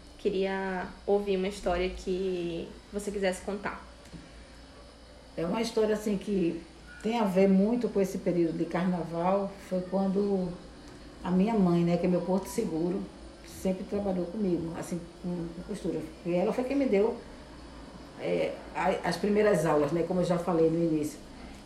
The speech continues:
Speaker 2: E ela teve muito doente, faltando um mês, mais ou menos, para o carnaval. Ela sempre me ajudou no corte. Embora devagarinho, por conta da idade, mas ela sempre fazia questão de ajudar.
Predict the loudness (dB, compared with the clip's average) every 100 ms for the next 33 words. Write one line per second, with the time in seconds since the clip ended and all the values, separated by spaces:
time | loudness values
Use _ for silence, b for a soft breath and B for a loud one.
0 | 2 6 8 8 6 6 8 8 8 4
1 | 4 2 -6 -4 2 4 4 2 0 4
2 | 4 2 0 -4 -6 -14 -18 -18 -14 0
3 | 2 4 4 4 2 2 4 4 4 0
4 | -10 -16 -8 -2 2 2 2 0 -2 -4
5 | -4 -4 -4 -2 -2 0 0 0 -2 B
6 | B B B 0 2 2 0 2 0 0
7 | 2 2 0 0 -2 -2 -10 -18 -18 -6
8 | 2 4 4 4 2 4 4 4 0 0
9 | -4 -4 -2 2 2 4 4 4 4 2
10 | 0 0 0 0 -2 -2 -4 -4 -4 -4
11 | -2 0 0 0 -2